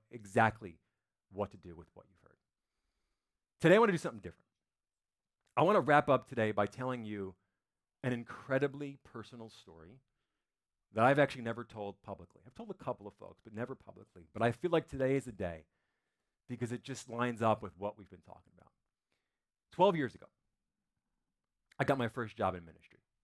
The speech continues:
And for the first time in my life, I felt like I did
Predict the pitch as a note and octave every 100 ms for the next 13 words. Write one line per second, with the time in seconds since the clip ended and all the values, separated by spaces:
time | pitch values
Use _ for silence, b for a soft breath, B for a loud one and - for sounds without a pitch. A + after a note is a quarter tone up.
0 | _ _ _ _ _ _ _ - C3 A#2
1 | A#2 A2+ A2+ - _ B2 A#2+ - - D#3
2 | F3 - - D3 C3 B2 A2+ G#2+ F#2+ F#2
3 | F#2 - G#2 A#2 - G#2+ G#2 G#2 F#2 -
4 | G2 F2+ - G2+